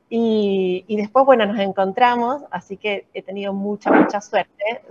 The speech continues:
de, bueno, de este último tiempo a-, acompañarla en, en, en estas aventuras de hacerlo crecer, ¿no? Este gran desafío de hacer crecer el emprendimiento.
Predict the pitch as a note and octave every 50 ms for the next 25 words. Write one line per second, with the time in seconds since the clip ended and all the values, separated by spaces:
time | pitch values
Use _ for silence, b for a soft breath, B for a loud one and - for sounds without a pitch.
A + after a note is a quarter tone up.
0 | - - F#3 E3+ E3 D#3+ D3+ D3 D3 C#3+ - _ _ F#3+ F#3 D#3+ - - - G3
1 | F#3 _ G#3+ G#3 - G#3 G3 F#3 F#3 F3+ - F#3+ F#3+ G3 G3 - G#3 G3 F#3 F#3
2 | F3+ F3 E3 - F3 E3 - E3 E3+ E3 E3 D#3 D#3+ E3+ F3 E3+ E3 F3 F3 E3+
3 | F3 F3 E3+ D#3+ D3 C#3+ - - - - _ b b b b b b b b b
4 | b b b b _ _ - G3 F#3+ F#3 - G3+ A#3 A#3 - D4+ B3 A#3 A3+ G#3
5 | G3 G3 G3 A#3 C4 C4 G#3+ A3 F#3+ - - G3+ G#3+ A3+ G#3+ - - - D3+ -
6 | _ - A3+ F#3 D3+ D3+ D#3 F#3 A#3 - _ F#3+ D#3+ E3+ F#3 G3 G3+ F#3+ F#3+ F#3+
7 | - F3 - - F#3 F#3 F#3+ F3 E3 - - F#3 E3 - E3+ D#3 E3 - - E3+
8 | E3+ E3 D#3+ D#3+ - D#3 D3 D3+ D#3 D3 D3 C3 C3+ C#3 _ -